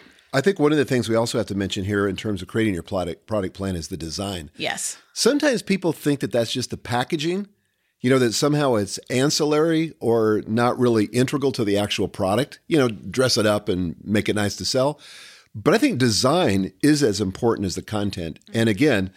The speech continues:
Speaker 1: I keep referring to Apple, but part of what you're buying when you buy an Apple device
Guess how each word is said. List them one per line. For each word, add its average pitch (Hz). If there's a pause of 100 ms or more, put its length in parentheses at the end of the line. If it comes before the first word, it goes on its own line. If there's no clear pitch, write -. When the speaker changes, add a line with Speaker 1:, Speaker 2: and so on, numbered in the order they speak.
(240)
Speaker 1:
I 101
keep 131
referring 120
to 90
Apple, 101 (420)
but 117 (180)
part 190
of 220
what 165
you're 117
buying 117
when 135
you 107
buy 104
an 104
Apple 104
device 107